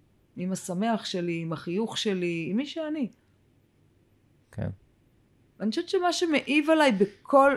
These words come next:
Speaker 1: מה שהעיב עליי תמיד, כאילו, עננה שהייתה עליי בכל המפגשים האלה, זה ההורים שלי.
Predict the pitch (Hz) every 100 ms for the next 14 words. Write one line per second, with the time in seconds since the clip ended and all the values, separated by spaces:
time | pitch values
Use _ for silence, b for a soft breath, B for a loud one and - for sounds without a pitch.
0 | - 240 262 302 254 262 262 269 233 -
1 | 208 233 254 - 262 254 240 214 202 202
2 | 214 262 277 254 220 208 202 262 254 240
3 | 202 190 - 262 269 254 220 170 196 -
4 | 269 302 339 294 208 180 180 254 240 -
5 | 185 190 175